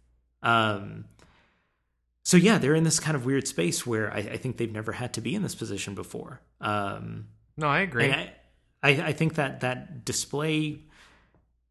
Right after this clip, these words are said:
Speaker 1: give me a slightly larger display, and I'm really curious to see what they would do with it, right? Would they do a, would they do a third iPhone? Would they get rid of this platform,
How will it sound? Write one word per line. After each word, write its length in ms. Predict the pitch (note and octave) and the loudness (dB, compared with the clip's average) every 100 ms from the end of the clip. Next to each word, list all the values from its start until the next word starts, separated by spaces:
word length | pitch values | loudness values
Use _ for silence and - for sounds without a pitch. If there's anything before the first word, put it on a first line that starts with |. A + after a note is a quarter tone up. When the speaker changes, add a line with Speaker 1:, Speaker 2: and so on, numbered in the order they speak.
| _ _ | _ _
Speaker 1:
give 180 | B2+ D3 | -2 2
me 140 | E3 | 4
a 60 | D#3 | 4
slightly 440 | - E3 F#3+ G#3 | 2 2 0 0
larger 360 | F#3+ D#3+ C#3 B2+ | 2 2 2 -2
display, 560 | B2 - A#2+ A2+ G#2 A2+ | -4 -4 -4 -4 -4 0
and 100 | D#3 | 2
I'm 140 | D#3 | 4
really 180 | F3+ A#3 | 4 2
curious 400 | - G3 E3+ - | 0 0 0 -2
to 80 | D3 | -2
see 140 | D#3+ | 0
what 180 | C3 C3 | 0 0
they 80 | B2 | 0
would 220 | G#2 G#2 | 0 0
do 140 | A2+ | -2
with 180 | G#2+ G#2+ | -2 -6
it, 100 | - | -10
right? 320 | G2+ G2 A#2+ | -6 -4 -4
Would 220 | C3 A#2 | -2 0
they 160 | A#2+ A#2+ | 2 0
do 340 | A#2 B2 A#2+ | 0 -2 0
a, 540 | - G#2+ G#2 G2+ G2 F#2 _ _ _ | -2 -2 -2 -2 -4 -8 _ _ _
would 120 | - G#2 | -4 -2
they 80 | |
do 160 | G2+ A2 | 0 0
a 40 | |
third 220 | G#2+ G#2 G#2+ | -2 -2 -4
iPhone? 520 | A2+ - D3+ F3 E3 - | -4 -6 -6 -6 -6 -4
Would 180 | A2+ | -2
they 100 | G#2 | 0
get 300 | G2+ - A2+ | -2 -2 -2
rid 160 | - A2+ | -2 -2
of 300 | B2 A#2 G#2+ | -2 -6 -2
this 180 | A2 - | -2 -2
platform, 640 | - B2+ E3 - E3+ F#3+ | -4 -6 -4 -8 -6 -8